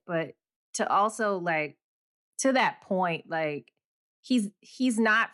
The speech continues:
first in terms of, like, um,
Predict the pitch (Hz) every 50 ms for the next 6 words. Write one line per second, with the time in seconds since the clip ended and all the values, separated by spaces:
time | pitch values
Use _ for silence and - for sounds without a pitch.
0 | _ _ - 226 185 131 123 135 - - - - - _ 190 180 175 170 190 185
1 | 175 170 170 160 160 151 151 156 151 147 147 143 139 - - - _ _ 175 170
2 | 156 151 147 143 139 139 139 139 143 170 240